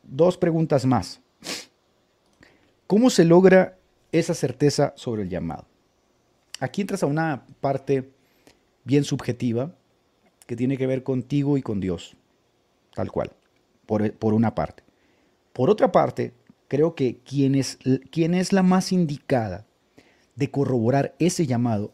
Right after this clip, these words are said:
es la iglesia local. Lamentablemente, la iglesia local, sobre todo en el mundo neoevangélico, está muy desconectada de la participación de todas aquellas personas que tienen llamado.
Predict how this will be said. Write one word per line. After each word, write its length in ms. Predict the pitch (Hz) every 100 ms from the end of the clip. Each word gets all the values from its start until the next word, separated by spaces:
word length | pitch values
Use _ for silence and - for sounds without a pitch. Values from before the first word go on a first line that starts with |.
| _
es 160 | 131 131
la 80 |
iglesia 420 | 120 107 110 - 113
local. 380 | 113 - - - _ _ _ _ _ _ _ _ - _ _ _ _ -
Lamentablemente, 720 | 160 175 165 226 240 226 226
la 60 | 170
iglesia 340 | 175 175 175
local, 480 | 151 135 135 131 -
sobre 260 | - 120 117
todo 120 | 147
en 60 | 143
el 60 |
mundo 220 | 131 147
neoevangélico, 800 | 147 135 123 117 139 123 120 127 _ _ _ -
está 260 | 120 151
muy 280 | 143 160 202
desconectada 840 | 175 - 139 117 - 120 104 113 - _ _ _ _ _
de 120 | 127
la 200 | 139 127
participación 1080 | - 127 123 117 127 123 117 - 139 135 - - -
de 420 | 127 117 117 120 -
todas 300 | 139 151 131
aquellas 260 | 101 135 -
personas 260 | 117 131
que 80 | 120
tienen 300 | 104 98 104
llamado. 480 | 117 143 202 294